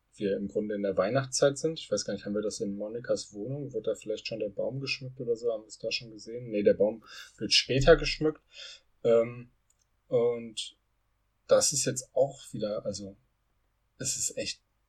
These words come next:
echt eine Katastrophe. Je mehr man sich damit beschäftigt mit der Übersetzung, das ist ganz schlimm. Das wird mir, das wird mir für immer Friends auf Deutsch versauen, dieser Podcast hier. Ähm, Joey kommt rein und ist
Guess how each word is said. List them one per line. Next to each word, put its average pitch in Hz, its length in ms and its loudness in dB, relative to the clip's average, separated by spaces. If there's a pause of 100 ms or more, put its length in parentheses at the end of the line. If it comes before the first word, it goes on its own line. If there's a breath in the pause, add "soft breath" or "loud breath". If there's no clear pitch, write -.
(140)
echt - 220 -6
eine 123 120 -6
Katastrophe. - 720 -4
Je 98 120 -6
mehr 107 160 -6
man 110 160 -6
sich 110 140 -12
damit 110 320 -10
beschäftigt - 580 -2
mit 127 160 -10
der 117 120 2
Übersetzung, 117 520 -2 (760 loud breath)
das - 360 -2
ist 113 80 -12
ganz 117 280 0
schlimm. 107 340 0
Das - 220 -8
wird - 140 -12
mir, 117 200 -4
das - 240 -8
wird 117 160 -12
mir 120 80 -4
für 131 260 -10
immer 165 300 -8
Friends 135 400 -4
auf - 160 -4
Deutsch - 420 0
versauen, 101 760 0
dieser 104 200 -2
Podcast - 540 -8
hier. 101 220 -10 (560 loud breath)
Ähm, 104 480 2 (540)
Joey 127 260 6
kommt 127 260 2
rein 113 200 8
und 120 120 2
ist - 300 -8